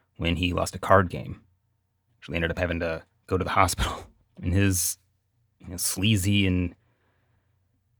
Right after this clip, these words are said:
seemed to be, like, pretty transparent manipulations really worked on a lot of people. But many others saw him as the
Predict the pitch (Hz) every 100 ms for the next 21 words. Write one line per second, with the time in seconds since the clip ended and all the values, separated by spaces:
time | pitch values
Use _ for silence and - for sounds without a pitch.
0 | _ - - 117 95 101 101 90 92 -
1 | 104 - 104 101 - 113 113 123 123 113
2 | 104 104 120 131 131 - - 98 90 104
3 | 107 90 - - 110 104 110 104 143 -
4 | 65 - _ _ - 98 - 92 95 98
5 | 98 - - - 90 101 - 87 92 95
6 | 95 90 90 87 - 80 -